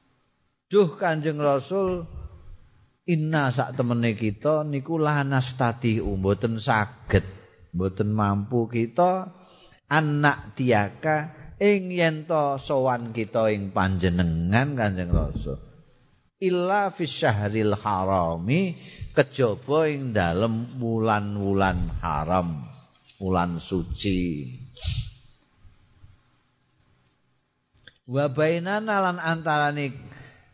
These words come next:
bangsa kita niki, Abdu Abdi Qais, wa baina kalan antarane panjenengan, hadzal hayyu utawi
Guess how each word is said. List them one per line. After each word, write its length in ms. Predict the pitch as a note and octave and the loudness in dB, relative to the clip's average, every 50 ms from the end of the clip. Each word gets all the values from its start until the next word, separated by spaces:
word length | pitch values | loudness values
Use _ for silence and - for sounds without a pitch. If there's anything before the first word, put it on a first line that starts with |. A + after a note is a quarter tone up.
| _ _ _ _ _ _ _ _ _ _ _ G#2+ | _ _ _ _ _ _ _ _ _ _ _ 2
bangsa 400 | G2+ G2 G2 F#2+ E2+ A2+ G#2 G2 | 2 2 2 0 0 0 0 2
kita 400 | G#2+ G#2+ G2 - A2 G2 F#2+ G2 | 0 -2 -2 0 0 0 2 0
niki, 560 | A2 C3 B2+ - A#2 G2+ F#2+ F#2+ G#2 A2 G#2+ | -2 -2 -2 -2 0 2 2 2 0 0 0
Abdu 320 | F2 F2 F2 - G#2 F#2 | -2 -2 0 0 2 2
Abdi 240 | F#2 F2+ - - F#2 | 2 0 -2 -4 -4
Qais, 640 | - - F#2+ E2+ E2+ F2 F2 F#2+ A2+ C#3 D#3 - - - - - - - - - - - - _ _ - | -2 0 0 0 2 2 2 2 2 0 0 -2 -6 -10 -16 -16 -20 -20 -20 -20 -20 -20 -20 _ _ -4
wa 240 | A2 B2+ B2 A#2+ | -2 0 0 0
baina 480 | B2 B2+ B2 B2 B2 C3 C#3 E3 F#3 C3 | 0 0 0 0 0 0 -2 -4 -4 -2
kalan 320 | F3 E3 D#3+ D3+ C#3 C#3+ | 0 0 2 2 0 0
antarane 560 | B2+ C3 C3 B2+ B2 B2 A#2+ A#2 A2+ A2+ A2+ G#2 | -2 -2 -2 0 0 0 2 2 0 0 -2 -2
panjenengan, 1400 | G#2 A2+ G#2 G#2 G#2 G2 G#2 G2 F#2+ F#2+ F2+ F2 E2 E2 E2+ F2 E2+ E2+ F#2 G#2 A2+ B2 C#3+ D#3+ E3 E3 D#3+ - - - - _ _ _ _ _ _ _ _ _ _ _ _ _ _ _ _ _ _ _ _ _ _ _ _ _ _ _ - | 0 0 0 2 2 2 0 0 2 0 0 0 0 0 0 2 2 2 2 2 0 0 -2 -2 -4 -6 -6 -8 -12 -16 -20 _ _ _ _ _ _ _ _ _ _ _ _ _ _ _ _ _ _ _ _ _ _ _ _ _ _ _ -6
hadzal 480 | E2+ G#2+ B2 C3+ B2+ C3+ D3 C#3 C#3 | -2 0 0 0 2 2 0 0 0
hayyu 480 | C3+ D#3+ E3+ G3 G#3+ G#3 F#3+ F3 E3+ - | -2 -4 -4 -4 -2 0 0 0 -2 -2
utawi 720 | - D3+ C#3 - - G#2+ G2 G2+ A#2 C#3+ D3+ E3+ F3 D#3 | -2 -2 -2 0 0 0 2 2 0 0 -2 -2 -4 -6